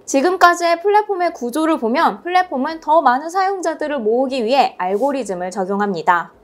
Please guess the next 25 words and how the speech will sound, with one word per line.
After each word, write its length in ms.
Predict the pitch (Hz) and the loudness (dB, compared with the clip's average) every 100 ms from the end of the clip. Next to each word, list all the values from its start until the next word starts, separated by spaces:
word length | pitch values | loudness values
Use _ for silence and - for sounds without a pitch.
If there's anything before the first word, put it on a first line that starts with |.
| - - | -18 0
알고리즘을 720 | 208 240 339 339 339 285 269 | 4 4 2 0 -2 -4 -4
통해 400 | 311 339 262 - | -4 0 0 -2
크리에이터들이 720 | 370 381 381 370 311 269 269 | -4 -2 -2 -2 -2 -2 2
올린 360 | 233 202 240 269 | 4 6 2 -2
콘텐츠 460 | 339 359 359 220 | -6 -6 -4 -4
중 260 | 208 247 - - | 0 0 -2 -10
사용자들이 800 | - 277 294 277 214 196 226 233 | -2 0 0 -2 0 2 0 0
좋아할 500 | 196 175 226 294 311 | -2 4 4 4 -2
만한 280 | 311 302 294 | -6 -8 -8
콘텐츠를 540 | 349 359 330 285 277 | -8 -8 -4 -4 -4
추천하고 680 | 339 - 381 285 196 240 - - | -6 -6 -2 0 2 2 0 -2
콘텐츠에 680 | - 359 403 349 208 233 262 | 0 4 2 4 4 4 2
광고를 560 | - 180 202 214 214 233 | -8 -6 -2 0 0 0
끼워 220 | 302 311 | -4 -4
넣죠. 420 | 233 165 190 156 - _ _ | -2 -2 0 0 -2 _ _
이러한 400 | 240 262 330 339 | 2 4 4 2
트렌드가 520 | 349 427 427 392 381 311 | 0 2 2 4 2 2
몇 180 | 214 | 0
년간 340 | 226 269 285 277 | 0 0 0 -2
지속되자 760 | 233 254 - 208 247 277 175 - | -6 -8 -2 2 4 4 2 -8
크리에이터도 840 | - 415 392 311 254 185 180 151 | 0 2 2 0 -4 -4 -4 -6
사용자도 640 | - 311 294 294 196 170 208 | -4 0 0 0 -2 0 -2
불만이 500 | 214 220 220 196 247 | -2 -2 0 0 -2
쌓이게 440 | 247 330 349 339 | -2 -2 0 -2
됩니다. 560 | 247 214 196 208 190 | -4 -4 2 2 2